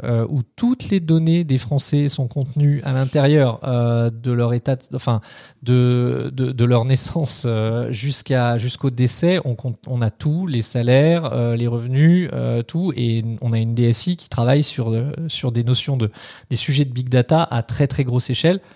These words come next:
Mais évidemment, on a des enjeux prégnants de sécurité et on a des équipes dédiées qui travaillent très fortement sur, euh, la notion de sécurité. Donc on ne se promène pas, euh, chez soi avec <laughs> des dossiers,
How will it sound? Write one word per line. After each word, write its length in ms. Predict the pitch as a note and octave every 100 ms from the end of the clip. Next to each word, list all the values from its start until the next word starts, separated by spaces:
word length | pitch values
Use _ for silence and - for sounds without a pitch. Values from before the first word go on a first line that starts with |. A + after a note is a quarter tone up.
| _
Mais 100 | B2
évidemment, 600 | C3 B2+ C#3+ C3 C3 E3+
on 80 | D#3+
a 60 | B2
des 160 | A#2+ A#2+
enjeux 300 | C3 B2+ A#2+
prégnants 480 | - G#2 C#3+ D3
de 60 | C#3
sécurité 640 | - - A#2 A2 - F3+ F#3 - - -
et 80 | A#2
on 100 | A2+
a 80 | A#2
des 220 | A2+ A2+
équipes 340 | A#2 - B2+
dédiées 520 | A2+ B2+ A#2+ A#2+ E3
qui 120 | - -
travaillent 500 | - A2+ C3 D3+ - _
très 260 | - D3+ D3+
fortement 640 | - C3 - B2+ C3+ D#3+
sur, 380 | - - C#3+ C#3+
euh, 80 | A#2+
la 120 | A2+
notion 320 | A#2+ - D#3
de 60 | C#3
sécurité. 560 | - B2+ C3 B2+ F3 - - -
Donc 160 | C3
on 80 | D3+
ne 40 | C3
se 140 | -
promène 460 | C3+ - E3 D3 D3
pas, 260 | D#3 F#3 F#3+
euh, 100 | C#3
chez 180 | - C#3
soi 360 | - D3 D3+ -
avec 460 | C3+ C3 C#3 -
<laughs> 100 | B2+
des 140 | A#2+ C3
dossiers, 460 | C3 - C#3+ D#3